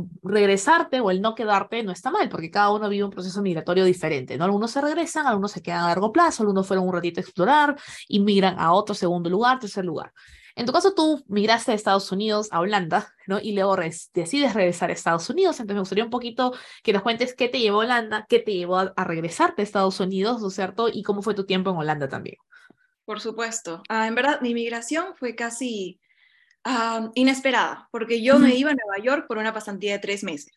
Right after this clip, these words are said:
Speaker 2: Entonces, yo le dije a mi familia, "Vuelvo en tres meses, nos vemos ahorita, chao, solamente estoy llevando ropa de invierno porque voy a regresar".
Speaker 1: Ujú.
Speaker 2: Pero yo no me esperaba que al final de los tres meses de mi pasantía,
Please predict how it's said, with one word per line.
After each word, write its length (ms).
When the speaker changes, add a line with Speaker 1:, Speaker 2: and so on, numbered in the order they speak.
Speaker 2:
Entonces, 340
yo 100
le 100
dije 160
a 40
mi 60
familia, 480
"Vuelvo 260
en 60
tres 180
meses, 440
nos 120
vemos 300
ahorita, 640
chao, 340
solamente 380
estoy 160
llevando 280
ropa 240
de 60
invierno 420
porque 220
voy 160
a 60
regresar". 540
Speaker 1:
Ujú. 360
Speaker 2:
Pero 220
yo 100
no 100
me 60
esperaba 400
que 60
al 80
final 200
de 60
los 140
tres 180
meses 220
de 80
mi 80
pasantía, 640